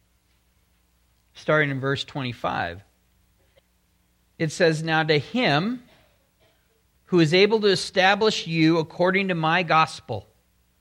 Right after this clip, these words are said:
and the preaching of Jesus Christ according to the revelation of the mystery kept secret since the world began." Meaning before that. There's a secret. There's a mystery. There was something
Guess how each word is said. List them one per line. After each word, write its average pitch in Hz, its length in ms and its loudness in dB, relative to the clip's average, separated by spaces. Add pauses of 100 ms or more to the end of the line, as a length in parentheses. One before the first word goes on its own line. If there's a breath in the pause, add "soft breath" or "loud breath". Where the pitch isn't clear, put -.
(440 soft breath)
and 156 160 0
the 151 80 2
preaching 240 640 0
of 156 200 0
Jesus 208 460 0
Christ 165 460 0
according 190 340 0
to 170 40 -4
the 165 80 0
revelation 208 760 4
of 170 100 -2
the 160 80 0
mystery 170 560 -2 (320 loud breath)
kept 233 300 2
secret 247 580 -2
since 185 300 -6
the 160 180 0
world 190 680 6
began." 185 880 2 (1400)
Meaning 165 220 0
before 214 360 -2
that. 113 260 -8 (1120)
There's 123 220 -6
a 151 60 -2
secret. 131 440 -4
There's 127 240 -4
a 151 40 -2
mystery. 156 420 -4
There 113 120 -2
was 110 160 -6
something 190 400 0